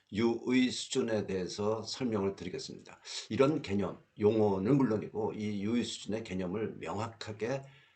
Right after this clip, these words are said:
파악해야 가설 검증이 어떻게, 에, 진행되는 거구나라는 것을 이해할 수 있을 겁니다. 지금까지요,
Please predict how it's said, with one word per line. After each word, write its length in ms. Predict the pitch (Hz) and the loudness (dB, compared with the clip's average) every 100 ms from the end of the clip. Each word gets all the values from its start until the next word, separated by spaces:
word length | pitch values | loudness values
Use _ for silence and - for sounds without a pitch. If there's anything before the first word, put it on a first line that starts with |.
| _ _ | _ _
파악해야 1300 | - 139 127 - _ _ _ - 123 90 73 135 - - _ _ | -8 -4 -4 -8 _ _ _ -2 0 2 0 -4 -8 -18 _ _
가설 600 | - 92 101 113 110 107 | -6 -4 -2 -2 -2 -4
검증이 1200 | 90 98 95 92 - 90 87 82 85 113 131 135 - _ | -4 -2 -2 -4 -6 -6 -4 -6 -4 0 0 -2 -12 _
어떻게, 680 | 85 - - - - 78 - _ _ _ _ - | -4 -2 -4 -8 -10 -12 -14 _ _ _ _ -14
에, 220 | 67 - | -12 -10
진행되는 580 | - 104 95 82 82 80 | -4 0 0 -2 -6 -8
거구나라는 1000 | 73 73 76 76 71 - _ - 92 87 | -8 -10 -10 -10 -10 -14 _ -4 -4 -4
것을 320 | - 104 110 - - _ | -6 -6 -8 -12 -20 _
이해할 540 | 117 120 113 98 98 87 | -2 2 2 2 0 -4
수 400 | - 101 101 - | -4 -4 -4 -6
있을 240 | 101 107 - | -6 -6 -8
겁니다. 320 | 90 - - - - - - - - - | -12 -16 -20 -20 -20 -16 -16 -16 -20 -4
지금까지요, 920 | 113 143 131 123 101 - 110 156 | 2 2 2 -2 -2 -4 -4 -6